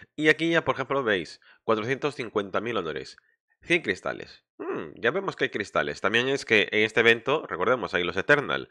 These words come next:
Los Eternal gastan cristales al, a un capearse. Así que, eh, vais a necesitarlos también por aquí. Y como podéis ver, este recurso, eh, también vais a necesitar mucho de él. <laughs>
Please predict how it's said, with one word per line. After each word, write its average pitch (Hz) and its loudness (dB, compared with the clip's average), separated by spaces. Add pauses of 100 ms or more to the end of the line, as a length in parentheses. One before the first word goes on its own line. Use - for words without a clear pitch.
(160)
Los 90 -6
Eternal 107 2
gastan 110 0
cristales 92 -2 (160)
al, 95 2 (100)
a - -2
un 117 -4
capearse. 82 -2 (220)
Así 104 -4
que, 101 0 (680)
eh, 98 -4
vais 127 0
a 151 0
necesitarlos 95 -2
también 92 -4
por 101 4
aquí. 85 -2 (220)
Y 113 -4
como 104 4
podéis 107 2
ver, 117 6
este 113 0
recurso, 120 -2 (440)
eh, 104 6
también 107 0
vais 107 2
a 113 -4
necesitar 107 0
mucho 101 -4
de 71 -4
él. - -12 (220)
<laughs> 123 0